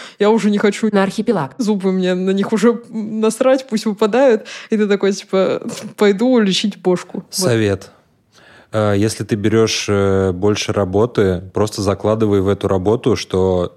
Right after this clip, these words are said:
Speaker 3: ты получаешь гонорар, ну, там, давай условно, опять же, там, тридцать тысяч рублей.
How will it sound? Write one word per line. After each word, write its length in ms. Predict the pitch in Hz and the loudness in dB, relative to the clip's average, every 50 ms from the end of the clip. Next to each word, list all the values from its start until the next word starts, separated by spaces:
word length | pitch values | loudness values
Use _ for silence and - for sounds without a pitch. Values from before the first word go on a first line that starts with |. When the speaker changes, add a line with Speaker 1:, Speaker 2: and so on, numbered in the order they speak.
| - - | -18 -10
Speaker 3:
ты 80 | - 92 | -10 -6
получаешь 460 | 90 98 101 98 - 110 101 98 90 85 | -4 -2 -2 -2 0 0 -2 -2 0 -2
гонорар, 520 | 101 95 95 95 98 98 120 143 135 - - | -2 0 0 2 2 2 0 0 -2 -6 -6
ну, 100 | 117 107 | -6 -4
там, 200 | - 87 85 87 | -4 -6 -8 -8
давай 220 | 85 90 95 110 101 | -4 -2 0 0 0
условно, 360 | 87 - - 95 90 90 87 | 0 -2 -2 -2 0 0 -2
опять 200 | 85 - 95 90 | -2 -2 -2 -2
же, 120 | 85 87 80 | -2 -6 -8
там, 220 | - 82 85 80 - _ _ _ | -10 -14 -16 -16 -18 _ _ _
тридцать 280 | - 104 98 - - - | -2 -2 -2 -2 -2 -2
тысяч 200 | 98 92 - - | -2 -2 -2 -4
рублей. 380 | 101 87 87 90 87 85 85 | -4 -4 -2 -4 -4 -6 -8